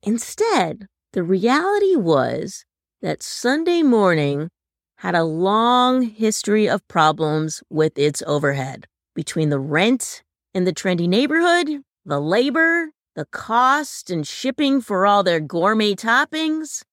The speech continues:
purchasing the wrong quantities of perishables that were thrown out due to spoilage, all the refrigerated units that required repairs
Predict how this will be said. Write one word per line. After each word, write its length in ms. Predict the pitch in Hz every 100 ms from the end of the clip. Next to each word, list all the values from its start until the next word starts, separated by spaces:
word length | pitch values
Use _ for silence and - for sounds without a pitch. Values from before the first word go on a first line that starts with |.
| _ _ _ _ _ _ _ _
purchasing 560 | - 262 - 285 285 262
the 100 | 226
wrong 300 | 202 202 196
quantities 640 | - 214 226 233 226 214
of 120 | 180 -
perishables 880 | 247 302 311 330 262 294 285 254 180
that 160 | 185
were 100 | 165
thrown 400 | 165 - 202 185
out 400 | 226 294 302 196
due 220 | - 196 165
to 60 |
spoilage, 920 | 170 - 330 330 320 311 302 240 240 - _ _ _ _ _ _ _ _ _ -
all 180 | 262 277
the 120 | 240
refrigerated 920 | 220 196 - 294 233 247 220 196 185
units 500 | 214 330 311 302 -
that 160 | 190 180
required 580 | 180 - 180 170 151
repairs 880 | 190 - 349 349 330 330 311 269 -